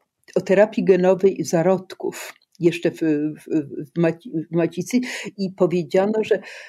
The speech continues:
trzeba pamiętać o jednej rzeczy, że wtedy potrzeba dużo, dużo mniej tego wirusa, żeby przeprowadzić leczenie. I pomyślałam, że to rzeczywiście problemem jest ta produkcja czyściutkich wirusów wolnych od,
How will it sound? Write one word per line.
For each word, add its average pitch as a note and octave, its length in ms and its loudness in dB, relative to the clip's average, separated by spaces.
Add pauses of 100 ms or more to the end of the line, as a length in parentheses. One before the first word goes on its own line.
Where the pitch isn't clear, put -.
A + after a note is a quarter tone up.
(160)
trzeba F#3 180 2
pamiętać G3 480 2
o G3 40 4
jednej F3+ 340 2
rzeczy, G#3 320 0
że D3+ 100 -2
wtedy D#3+ 280 -2
potrzeba D#3 340 -4
dużo, A3+ 440 2
dużo F3 280 2
mniej D#3 300 0
tego D#3 260 -4
wirusa, D3+ 500 0
żeby D#3+ 200 0
przeprowadzić D#3 640 -2
leczenie. E3+ 480 2
I B2+ 60 -6
pomyślałam, D#3 500 -2
że E3 80 -10
to E3 120 -2
rzeczywiście - 400 -4
problemem E3 480 2
jest E3+ 400 0 (540)
ta F3 120 -6
produkcja F#3 760 2 (540)
czyściutkich G3+ 760 0
wirusów F3 580 2
wolnych F3 500 4
od, - 80 -4